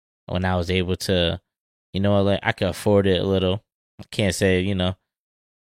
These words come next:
it was, I was, I used to work hard. You know, in high school, I was doing club nights,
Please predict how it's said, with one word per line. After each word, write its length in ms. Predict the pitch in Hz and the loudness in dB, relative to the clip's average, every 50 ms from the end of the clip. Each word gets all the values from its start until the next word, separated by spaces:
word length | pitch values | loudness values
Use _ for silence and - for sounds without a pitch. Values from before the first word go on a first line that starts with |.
| _ - | _ 0
it 80 | - 113 | 2 4
was, 160 | 110 110 101 | 4 4 4
I 100 | 76 113 | 4 4
was, 200 | 113 110 110 104 98 85 | 4 6 4 4 2 2
I 100 | 78 110 | 0 0
used 180 | 107 - - | 0 0 0
to 80 | 113 104 | 0 2
work 180 | 107 101 - | 2 2 0
hard. 300 | - 127 131 - - - _ _ _ _ _ _ _ _ _ _ _ _ _ _ _ _ - | 0 -2 -2 -2 -4 -10 _ _ _ _ _ _ _ _ _ _ _ _ _ _ _ _ -10
You 60 | 87 | -6
know, 160 | 95 98 98 95 | -2 -2 0 0
in 60 | 90 | 0
high 160 | 98 113 120 | 2 2 0
school, 260 | 120 - - 107 101 | 0 0 0 2 4
I 80 | 98 104 | 4 4
was 180 | 101 95 92 | 4 2 0
doing 460 | 92 107 104 104 98 95 95 95 92 - _ _ - | -2 -2 -2 -2 0 -2 -2 -4 -8 -12 _ _ -8
club 260 | - - 104 113 110 | -2 0 2 2 2
nights, 540 | 107 98 95 90 87 - - - - - | 0 0 0 0 0 -2 -6 -12 -12 -12